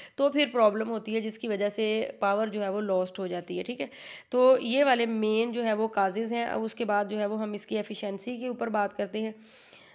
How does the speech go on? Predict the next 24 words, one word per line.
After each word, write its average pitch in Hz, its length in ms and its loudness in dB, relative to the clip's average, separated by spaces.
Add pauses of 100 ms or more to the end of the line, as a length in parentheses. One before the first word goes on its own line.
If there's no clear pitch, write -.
(100)
तो 247 180 6
यहाँ 262 340 0
पे 277 100 2
ये 240 200 0
मेन 226 260 0
काजेज़ 220 440 0
जो 226 140 -4
हैं 214 120 0
वो 220 400 -2
यानी 214 320 -2
दिए 208 180 -2
हुए 214 180 0
हैं 220 80 -2
जिनके 214 220 -4
बारे 208 200 0
में 214 120 -4
हमने 208 180 -4
पढ़ा 202 260 0
कि 208 120 -4
ईडी 214 220 -2
करंट 233 320 -2
क्या 220 180 -2
होता 220 280 -2
है 208 200 -4